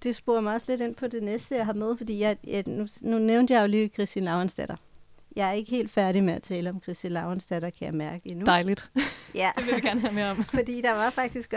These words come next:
Speaker 1: også, opdagede jeg, et, et fint lille forårssted i den, og den er, det er netop sådan meget sammenkædning af den erotiske kærlighed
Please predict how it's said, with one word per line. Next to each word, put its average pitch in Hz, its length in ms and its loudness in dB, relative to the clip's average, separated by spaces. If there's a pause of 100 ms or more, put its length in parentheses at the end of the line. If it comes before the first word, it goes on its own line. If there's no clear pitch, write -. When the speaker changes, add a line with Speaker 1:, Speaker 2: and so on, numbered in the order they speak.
Speaker 1:
også, 262 160 -4 (100)
opdagede 214 420 -2
jeg, 202 180 -2
et, 202 140 -6 (100)
et 214 160 -2
fint 220 260 0
lille 220 220 2
forårssted 202 720 2
i 240 80 4
den, 254 280 4 (100)
og - 120 0
den 233 160 4
er, 214 140 2
det 208 240 -4
er 240 40 2
netop 233 300 2
sådan 208 320 4
meget 196 480 6
sammenkædning 180 1080 2
af 170 200 2 (560)
den 175 320 2 (960)
erotiske 226 960 4
kærlighed 190 640 2